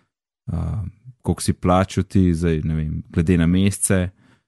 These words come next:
Tako da ta ima bolj, kar se tiče stroškov pa porabe, je,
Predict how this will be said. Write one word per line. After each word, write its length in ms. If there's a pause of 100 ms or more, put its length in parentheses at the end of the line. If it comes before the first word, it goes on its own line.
(380)
Tako 220
da 140
ta 180
ima 140
bolj, 340 (680)
kar 200
se 120
tiče 300
stroškov 500
pa 120
porabe, 580 (160)
je, 340